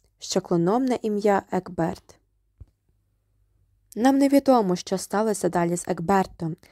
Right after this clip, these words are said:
хоча життя середньовічних дуелянтів було зазвичай не надто тривале. У ті часи до обмежень Міністерства магії застосування темної магії дуелі найчастіше закінчувалися фатально.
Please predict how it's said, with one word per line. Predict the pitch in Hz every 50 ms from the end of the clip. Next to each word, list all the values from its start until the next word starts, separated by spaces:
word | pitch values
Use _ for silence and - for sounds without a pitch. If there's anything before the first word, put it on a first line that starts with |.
| _ - _ _ _
хоча | _ - 185 - 233 233
життя | 226 - 202 - - 220 220 214
середньовічних | - - 202 196 190 190 190 180 208 208 - - - 185 185
дуелянтів | 170 175 185 180 175 170 170 185 208 254 262 262 - - 190 180 - _ _ - _ _ _ _ -
було | 208 247 262 277 277
зазвичай | 262 247 - - 233 214 - - 233 220 226
не | 226 233
надто | 226 214 190 180 - - 165
тривале. | - - - 170 160 160 160 156 156 156 160 180 _ _ _ _ _ _ _ _ _ _ _ _ _ _ _ _ _ _ _ _ _ _ _ _ _ _ _ _ _ _ _ _ _ _ _ _ -
У | 208
ті | 202 - 294
часи | - - 226 - - - 247 240 247 254 _ _ _ _ _ _ -
до | - - - 196
обмежень | 185 196 214 240 269 262 247 214 202 190
Міністерства | 180 180 180 - - 208 208 - - 202 190
магії | 190 185 185 196 190 185 180
застосування | 175 - - 170 - - - - - 180 185 185 180 165 165
темної | - - 165 165 165 160 160 160
магії | 160 160 175 214 254 254 233 214 208 185 185 - _ _ _ _ _ _ _ -
дуелі | - 185 185 185 - - - 254 285 294 269
найчастіше | 269 262 254 - 247 240 - - - 240 233 - 214
закінчувалися | 190 190 180 185 - 180 180 175 - 185 170 175 175 - - 180
фатально. | - - 180 - - 175 160 156 151 151 151 160 156